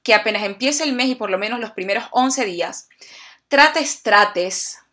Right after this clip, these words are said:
de irte aclarando en cuáles emprendimientos valen la pena una inversión, cuáles no, y saber con quién te puedes asociar.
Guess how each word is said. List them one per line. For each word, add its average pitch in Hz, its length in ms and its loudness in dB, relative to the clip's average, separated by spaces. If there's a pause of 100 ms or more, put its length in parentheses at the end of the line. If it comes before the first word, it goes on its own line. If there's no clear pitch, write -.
(120)
de 202 140 -2
irte 233 240 -2
aclarando 208 640 2 (420)
en 233 420 0 (100)
cuáles 311 380 2
emprendimientos 233 1040 -6 (100)
valen 233 320 2
la 214 120 2
pena 233 180 0
una 233 100 -4
inversión, 247 580 -2 (240)
cuáles 240 320 4
no, 262 260 0
y 254 120 -4
saber 240 480 2
con 190 160 -8
quién 202 200 -6
te 190 120 -8
puedes 196 260 -2
asociar. - 420 -6